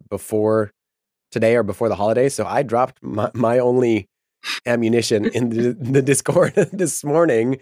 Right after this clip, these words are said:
or I guess this morning for me, which was, uh, the opinion, uh, "All I want for Christmas is a green candle." Um, so that was my joke. <laughs> We already published it. Uh,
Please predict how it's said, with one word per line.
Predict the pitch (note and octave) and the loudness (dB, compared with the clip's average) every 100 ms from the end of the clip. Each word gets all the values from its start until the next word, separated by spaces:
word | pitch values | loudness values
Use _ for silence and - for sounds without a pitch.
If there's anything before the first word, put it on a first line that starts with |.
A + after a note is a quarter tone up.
| _ - | _ -8
or | G#2+ | -4
I | G#2+ | -2
guess | G#2 A2 - | -2 -2 -4
this | A2 | -6
morning | A#2 A2 | 0 0
for | G#2 G#2+ | 0 0
me, | A2 G#2 G2+ _ _ _ _ - | 2 2 0 _ _ _ _ -8
which | G#2+ - | -8 -4
was, | G#2+ G2 G2 F2+ - | -2 0 0 -4 -6
uh, | G#2+ F#2+ G2+ | -4 -4 -2
the | G2+ | -2
opinion, | G2 A2+ G2+ G2 F#2+ F2 _ _ _ _ - | -2 0 0 0 -2 -8 _ _ _ _ -8
uh, | F2+ | -4
"All | F#2 G2+ | 0 0
I | F#2+ | 0
want | G2 | -4
for | - | -8
Christmas | E2+ F#2 F#2 F2+ | -10 -8 -8 -8
is | F#2+ F2 | -10 -10
a | |
green | E2 F#2 F#2 | -6 -4 -4
candle." | F#2 F2+ F2 F#2 B2+ - _ _ _ _ _ _ _ _ | -4 -4 -2 -4 -4 -10 _ _ _ _ _ _ _ _
Um, | F#2 F#2 F#2+ F#2+ G2+ - | -6 -2 -2 -2 -6 -6
so | - | -2
that | D#3 | 0
was | A#2+ | 2
my | C3 | 0
joke. | A#2 A#2+ A2+ B2 - | 2 0 0 -2 -8
<laughs> | A#2+ - - - - - - B3+ - G#3 F3+ | -8 -10 -16 -12 -12 -12 -2 -2 0 -4 -2
We | G3+ G3 | -2 -2
already | G3 A3+ | -2 -2
published | F3 D3 F3+ F3 B2+ B2 | 0 0 2 2 0 2
it. | B2 C3 - - - _ | 2 0 -8 -20 -20 _
Uh, | G2+ A#2 A#2+ | -2 0 0